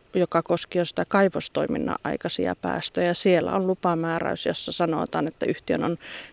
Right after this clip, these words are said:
kaivostoiminnan lopettamisen jälkeenkin huolehdittava, että ei aiheudu merkittävää haittoja ympäristölle.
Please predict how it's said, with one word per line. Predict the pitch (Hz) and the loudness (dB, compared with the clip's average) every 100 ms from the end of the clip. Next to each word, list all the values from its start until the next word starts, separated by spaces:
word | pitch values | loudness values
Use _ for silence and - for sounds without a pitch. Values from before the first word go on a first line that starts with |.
| - | 2
kaivostoiminnan | 175 175 147 180 175 180 185 | 4 4 2 2 4 4 6
lopettamisen | 196 147 143 - - - _ 175 185 185 | 6 6 4 0 -4 -4 _ 0 4 6
jälkeenkin | 202 160 151 - 151 - - | 8 6 4 -2 -2 -2 2
huolehdittava, | - - 175 - - - 220 - - | 2 2 -2 -6 -8 -6 -4 -4 -6
että | - - | -6 -2
ei | 170 165 | 2 2
aiheudu | 180 190 190 - - 208 - _ - - - - - - - _ _ _ - | 0 -2 -2 -2 -2 -4 -8 _ -20 -20 -20 -20 -20 -20 -20 _ _ _ -2
merkittävää | 190 175 - 196 233 208 190 - - - - _ _ | 4 4 2 -2 2 4 2 0 -16 -20 -20 _ _
haittoja | - 185 160 - 180 87 | 0 2 2 0 -2 2
ympäristölle. | 143 175 - - - - - | 2 0 -4 -6 -8 -10 -16